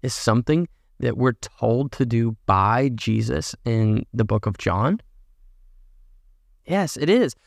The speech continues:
Jesus tells us to pray in his name, but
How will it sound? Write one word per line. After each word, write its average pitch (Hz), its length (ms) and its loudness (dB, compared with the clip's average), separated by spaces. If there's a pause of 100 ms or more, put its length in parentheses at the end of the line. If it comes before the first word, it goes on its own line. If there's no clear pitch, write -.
(140)
Jesus 202 380 0
tells 185 380 0
us 117 140 -2
to 113 100 -4
pray 165 540 0
in 131 260 -2
his 156 360 -4
name, 147 360 -2 (840)
but 175 600 2